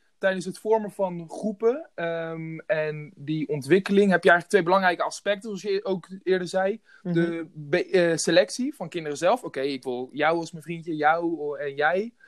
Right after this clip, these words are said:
Speaker 1: Ehm, en met jullie wil ik een vriendengroep vormen. En vervolgens vindt er vanuit die vriendengroep ook weer beïnvloeding
Speaker 2: Ja.
Speaker 1: plaats naar het individu.
Speaker 2: Ja, ja, oké, dit, heel interessant. Maar ik, wat, wat ik eigenlijk nog interessanter vind, is als je bijvoorbeeld kijkt naar, hè, wat je zegt, je selecteert zelf je vrienden. Kijk,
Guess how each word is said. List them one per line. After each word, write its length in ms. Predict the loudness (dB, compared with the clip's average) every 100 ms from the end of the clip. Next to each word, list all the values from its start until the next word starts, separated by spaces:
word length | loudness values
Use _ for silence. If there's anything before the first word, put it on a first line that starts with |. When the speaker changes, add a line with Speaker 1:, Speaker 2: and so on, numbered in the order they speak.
| _ _ -4
Speaker 1:
Ehm, 380 | -2 -2 -4 -6
en 160 | -6
met 100 | -4
jullie 160 | 0 4
wil 100 | 4
ik 80 | 4
een 60 |
vriendengroep 400 | -2 -2 -2 -4
vormen. 460 | 0 2 4 2 -4 _
En 220 | 0 0
vervolgens 540 | -4 -2 -2 -2 -6
vindt 200 | -4 -4
er 60 | -2
vanuit 240 | 0 0
die 100 | 0
vriendengroep 380 | -2 -2 -2 -2
ook 140 | 0 0
weer 120 | 0
beïnvloeding 640 | 0 0 -2 -2 -4 -4
Speaker 2:
Ja. 80 | 2
Speaker 1:
plaats 300 | 2 2 -2
naar 200 | 2 4
het 100 | 4
individu. 520 | 2 -6 -4 -4 -6 -10 _ _ _ _
Speaker 2:
Ja, 260 | 4 4 4 _ -16 2
ja, 200 | 4 4
oké, 260 | -2 -8 -8
dit, 280 | -8 -10 -2
heel 240 | 4 6
interessant. 360 | 6 4 0 -2
Maar 160 | -2 -4
ik, 140 | -8
wat, 200 | -6 -4 -2
wat 120 | -4
ik 80 | 0
eigenlijk 160 | 0
nog 100 | 0
interessanter 580 | -2 -4 0 0 -2 -4
vind, 340 | -4 -4 -4 -2
is 520 | 0 2 2 0 -4
als 140 | -6 -4
je 60 |
bijvoorbeeld 420 | -4 -2 -4 -4 -2
kijkt 460 | 2 4 4 0 -6
naar, 420 | -4 -2 -4 -4
hè, 140 | -2 0
wat 140 | -2
je 60 | -2
zegt, 400 | -4 -6 _ _
je 100 | 0
selecteert 480 | 2 2 2 0 2
zelf 260 | 0 0
je 60 | -4
vrienden. 360 | -8 -2 0 0
Kijk, 240 | -2 -4